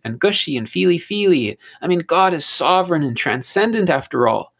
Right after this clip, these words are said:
Or, or you think, "How can God, who's holy, have such compassion welling up within him for sinners like us?" No, no, he, he stiff-arms us. All this talk of God having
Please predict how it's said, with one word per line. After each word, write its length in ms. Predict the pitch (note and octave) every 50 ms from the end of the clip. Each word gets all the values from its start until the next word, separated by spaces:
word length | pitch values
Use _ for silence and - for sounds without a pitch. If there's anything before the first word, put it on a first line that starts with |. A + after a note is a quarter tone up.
| _ _ _ _ _ _ _ _ -
Or, 160 | - E3 -
or 100 | F#3 G3
you 140 | F#3 F3+ F3
think, 260 | - G3 F#3+ F#3+ -
"How 280 | - - - E4 G4
can 300 | G#4+ - F#3 D#3+ C#3+ C#3+ -
God, 400 | - - - D#3+ D#3 C#3 A#2+ -
who's 260 | - - - - -
holy, 540 | - - - - F3+ G3 G3 F3 - - -
have 300 | - - A2+ - - - _ _ - _ _ _ _
such 320 | - - A#3+ A3+ - -
compassion 640 | - C3+ B2 - - E3+ G3 F#3 - - C3+ B2 B2+
welling 320 | D3 E3+ F#3 F3+ E3 D#3+
up 140 | E3+ E3+ -
within 240 | B2+ - - D#3 D3+
him 120 | C#3 A#2+
for 160 | - - A#2
sinners 460 | - - - - E3+ E3+ D3+ A#2+ - B2+
like 180 | A2+ A2 -
us?" 300 | B2+ G2+ G2+ - - - _ _ _ _ _ _ _
No, 440 | - A3 A#3 C4 B3+ B3 A3+ G3+ F3
no, 340 | C#3+ C#3+ D3+ D3 C#3+ C3 A#2+
he, 280 | A#2 - D3+ C3 - _ _ _ _
he 140 | - D#3 D3
stiff-arms 840 | - - - - - - A#3 A3 - - F3 C#3 A#2+ A2+ A2+ A2+ -
us. 380 | - - - - - - - - _ _ _ _ -
All 240 | - G#3 A3 A3
this 200 | G#3 F#3+ F#3 -
talk 300 | - - - E3+ E3 -
of 140 | - C#3+ - - _
God 300 | - D3 C#3+ C#3+ C3+ C3
having 420 | B2 C3 C#3 C3+ C3 B2 A2+ A2+